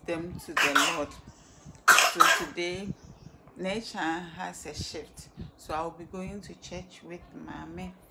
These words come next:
for the first time. in twenty twenty-one, and also for the first time in her life, I'll be going to church with her. I am so happy, and I want to believe that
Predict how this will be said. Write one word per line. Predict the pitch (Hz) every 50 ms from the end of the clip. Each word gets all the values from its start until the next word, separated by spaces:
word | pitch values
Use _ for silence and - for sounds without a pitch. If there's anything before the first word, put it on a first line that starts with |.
| -
for | - 160
the | 151 - - - - -
first | 170 170 165 170 - - - - -
time. | - - 175 175 - - - 185 190 - - - - - - - - - - - 196
in | 196 208 202 185 180 -
twenty | - 220 214 226 220 - 233 226 - -
twenty-one, | - 156 160 160 165 160 - - - - 160 175 165 160 160 170 190 220 240 269 - - - - - - - -
and | 190 190 185 185 -
also | 196 208 202 - 233 220 -
for | - 196
the | 185 185 185 - -
first | 202 190 202 202 - - -
time | 170 160 160 - - -
in | - 165 160 151 156
her | 156 147 147 147
life, | 151 151 151 147 147 - - - -
I'll | - - 165
be | - - 160 - -
going | - - 90 90 185
to | - - - -
church | - - - - - - - - - - - - - -
with | - - - -
her. | - - - - - - - - - - - - -
I | - 170 170
am | 175 170 170 170
so | - - - 185 190 190 196 196 196 185 180
happy, | 175 170 170 - - 160 - - -
and | - 165 165 170 165
I | 165 165 165
want | 165 170 185 196 202 -
to | - 185
believe | 175 - 165 156 165 175 175 170 - -
that | - 160 - -